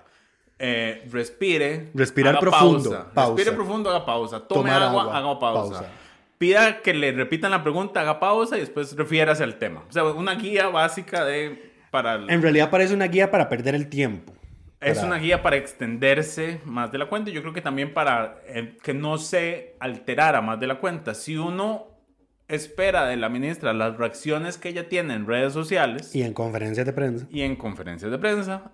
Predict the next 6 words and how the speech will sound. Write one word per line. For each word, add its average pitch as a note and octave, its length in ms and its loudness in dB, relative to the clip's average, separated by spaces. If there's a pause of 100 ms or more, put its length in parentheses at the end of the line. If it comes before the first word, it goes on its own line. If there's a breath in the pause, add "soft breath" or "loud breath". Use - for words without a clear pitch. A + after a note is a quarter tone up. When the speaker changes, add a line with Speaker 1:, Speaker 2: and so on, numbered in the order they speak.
(140)
Speaker 1:
em, D3 380 0 (1040)
sabe D3+ 440 2
que C#3+ 140 0
es C3+ 80 -2
una, D#3+ 320 -4
una, C#3+ 240 -6